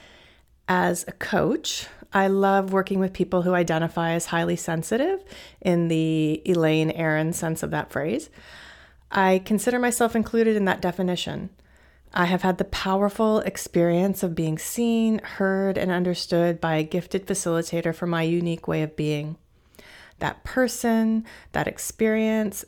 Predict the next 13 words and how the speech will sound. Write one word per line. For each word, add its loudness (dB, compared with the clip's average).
changed -2
my 0
life 0
in 0
a 4
way 2
that -2
I 0
could -4
never 2
have -4
imagined -2
possible. -8